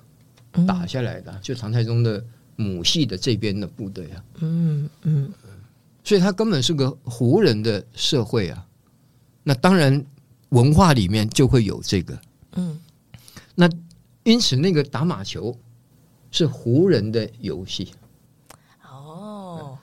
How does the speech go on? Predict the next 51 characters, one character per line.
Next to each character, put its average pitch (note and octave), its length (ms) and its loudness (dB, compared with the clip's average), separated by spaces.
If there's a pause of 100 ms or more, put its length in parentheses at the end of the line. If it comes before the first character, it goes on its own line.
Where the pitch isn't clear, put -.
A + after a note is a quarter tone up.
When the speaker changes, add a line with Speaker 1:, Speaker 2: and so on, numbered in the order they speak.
Speaker 1:
这 A#3 140 2
个 F3+ 160 6
我 C3 140 4
一 G3 80 2
直 E3 120 0
到 D3+ 260 0
我 A#2 220 0
一 E3+ 120 -4
九 A2 160 -6
七 - 280 -4
五 C#3+ 300 -4 (240)
到 D3 140 -2
西 E3 160 -2
班 D#3 140 0
牙 B2 160 -2
去 B2 180 -6
念 B2+ 240 -2
书， B2 160 -6
Speaker 2:
嗯。 D#3+ 40 -4
Speaker 1:
那 E3+ 100 4
个 C#3+ 60 0
时 C#3 100 -4
候 C3+ 100 -2
好 G2 140 -8
像， D#3+ 200 -4 (520)
好 A2+ 200 -2
像， D3 340 2 (220)
呃， G#2 280 -4
七 G3 320 2
一 F#3+ 240 4
年 F#2+ 420 0 (480)
张 D3 180 0
怀 B2+ 120 2
太 B2+ 160 2
子 F2+ 160 -4
墓 A2 280 0 (920)
这 G#2+ 120 0
个 F#2 120 2
出 B2+ 200 2
土， - 220 -6 (160)
就 G#2 140 -4 (180)
挖 A2 180 2
出 A2+ 480 -4
那 G#2 160 -2
个 A#1 280 -8 (120)
吕 G2+ 220 -4
贤 G2+ 300 -2
的 B2+ 80 2
墓， A2+ 260 0 (340)
Speaker 2:
嗯。 F#2+ 120 -18
Speaker 1:
呃， - 60 -18